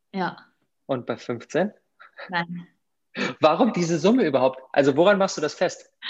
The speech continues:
Speaker 1: Na ja, weil ich glaub, dass ich schon über, über die zehn und die fünfzehn kommen werde.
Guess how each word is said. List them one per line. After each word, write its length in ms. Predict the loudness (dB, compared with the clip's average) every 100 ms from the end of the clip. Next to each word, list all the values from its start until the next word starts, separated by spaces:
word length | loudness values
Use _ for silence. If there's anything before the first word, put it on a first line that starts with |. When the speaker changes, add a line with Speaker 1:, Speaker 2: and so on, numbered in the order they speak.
| -8 -10 -12 -18 -20 _
Speaker 1:
Na 320 | 4 6 6
ja, 180 | 4 2 4 4
weil 160 | 4
ich 120 | 4 2
glaub, 480 | 4 4 4 -2
dass 240 | -6 -6 -2
ich 400 | -4 -4 -6 -4
schon 360 | 0 0 -2
über, 800 | -2 0 2 4 4 4 2 -2 -8 _ _ _ 0
über 260 | 2 2
die 200 | 2 -2
zehn 360 | 0 2 4 4
und 140 | 4
die 60 | 2
fünfzehn 680 | -2 -2 -2 -4 -2 -2 -4 _ _ _ _ _ _
kommen 360 | -8 -4 -2 0
werde. 300 | 0 0